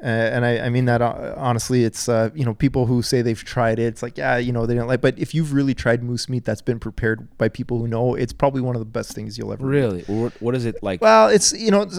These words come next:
Speaker 1: forget about the taste. Like, well, obviously the taste is important, but, you know, it's, um, like, I, I come from a family of, in,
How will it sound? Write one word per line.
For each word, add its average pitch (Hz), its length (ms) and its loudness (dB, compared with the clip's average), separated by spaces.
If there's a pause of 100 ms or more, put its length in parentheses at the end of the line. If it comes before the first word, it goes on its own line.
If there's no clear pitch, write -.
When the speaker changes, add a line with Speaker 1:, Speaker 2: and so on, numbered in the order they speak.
Speaker 1:
forget 226 260 2
about 254 200 4
the 170 60 4
taste. 139 480 6
Like, 175 340 4
well, 170 180 10
obviously 156 300 6
the 135 100 -2
taste 127 320 0
is 123 140 0
important, 120 520 0
but, 120 220 4 (380)
you 139 100 2
know, 131 240 6
it's, - 260 2
um, 135 360 6 (540)
like, 208 200 2
I, 196 160 8
I 180 60 8
come 190 160 4
from 156 160 2
a 120 40 0
family 120 380 -2
of, 117 180 -2 (220)
in, 175 480 -6